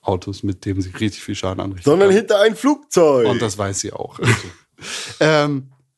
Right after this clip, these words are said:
Speaker 1: ja, und sie ist da ein bisschen rumgefahren und dann hat sie auch irgendwann Läden ausgeraubt. Also ich muss dazu sagen, meine Freundin interessiert sich eigentlich gar nicht für Videospiele. Sie toleriert das.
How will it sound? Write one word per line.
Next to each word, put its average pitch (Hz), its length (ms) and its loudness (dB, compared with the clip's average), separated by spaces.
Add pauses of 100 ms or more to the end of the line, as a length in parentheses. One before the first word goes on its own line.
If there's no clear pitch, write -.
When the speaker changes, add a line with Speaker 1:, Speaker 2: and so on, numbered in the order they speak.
(120)
Speaker 1:
ja, 165 200 6
und 147 540 -2
sie 147 300 -4
ist 175 100 -2
da 160 60 4
ein 143 80 6
bisschen 143 200 2
rumgefahren 156 460 2
und 135 100 2
dann 120 140 2
hat 139 120 -6
sie 131 100 -2
auch 117 140 -4
irgendwann 113 500 -2
Läden 156 380 2
ausgeraubt. 98 680 -4
Also 113 220 -2
ich 113 80 -4
muss 135 160 0
dazu 127 240 -4
sagen, 120 240 0
meine 113 120 0
Freundin 117 480 -2
interessiert 107 360 -4
sich 101 100 -4
eigentlich 92 160 -6
gar 95 140 -2
nicht 120 140 -4
für 123 120 -6
Videospiele. 120 460 -4
Sie 101 260 -8
toleriert 120 720 -4 (140)
das. 123 340 -8